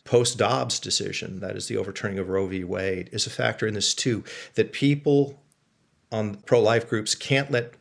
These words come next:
other groups or individuals get to their right, and they can't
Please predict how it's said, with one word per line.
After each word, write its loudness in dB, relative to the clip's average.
other 6
groups 0
or 0
individuals 0
get 2
to -4
their 2
right, -2
and -4
they 0
can't -2